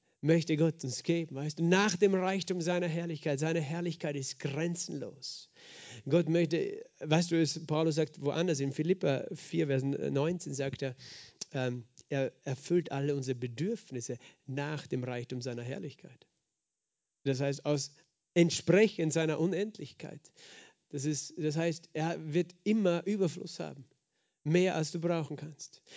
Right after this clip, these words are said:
mehr als du fassen kannst, mehr als du tragen kannst. Er ist gütig, er ist kein kleinlicher Gott, kein knausriger Gott. Er ist güti-, gütig. Er gebe euch nach dem Reichtum seiner Herrlichkeit. Gott möchte wirklich, dass wir diese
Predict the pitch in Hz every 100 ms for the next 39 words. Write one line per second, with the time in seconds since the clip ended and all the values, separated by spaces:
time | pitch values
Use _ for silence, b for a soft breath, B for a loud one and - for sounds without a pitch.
0 | B 147 170 160 - 147 175 175 - 160
1 | 147 135 - 151 151 - 156 175 165 165
2 | 131 123 - B B 160 165 - 175 175
3 | 143 139 139 - 156 170 175 - B B
4 | - 151 156 175 175 160 165 160 147 165
5 | 165 151 160 185 165 151 139 143 139 139
6 | 135 - B B B 180 175 139 - 165
7 | 143 190 143 139 147 131 165 190 139 147
8 | 147 147 156 143 147 165 160 160 156 151
9 | 143 160 151 - 135 156 160 165 165 151
10 | 185 160 156 151 151 156 170